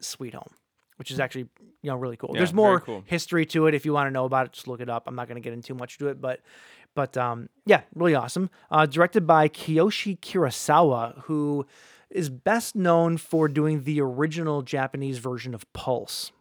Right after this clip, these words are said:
Speaker 1: It was called Kai-, uh, Cairo? Cairo,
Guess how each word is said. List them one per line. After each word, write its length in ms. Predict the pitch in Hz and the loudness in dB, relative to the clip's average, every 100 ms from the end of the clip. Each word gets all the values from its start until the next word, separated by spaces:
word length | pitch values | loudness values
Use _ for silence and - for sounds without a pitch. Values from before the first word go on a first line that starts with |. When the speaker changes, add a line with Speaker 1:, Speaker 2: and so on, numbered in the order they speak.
| _ _ | _ _
Speaker 1:
It 40 | |
was 100 | 139 | -12
called 320 | - 156 135 - | -2 0 0 -2
Kai-, 300 | - - 135 | -12 -4 -2
uh, 320 | 135 - 123 123 _ _ _ - | -2 -2 -4 -6 _ _ _ -14
Cairo? 520 | - 139 165 196 208 _ _ _ _ _ _ _ _ _ | 2 4 6 4 0 _ _ _ _ _ _ _ _ _
Cairo, 440 | - 165 135 135 | 2 2 2 -4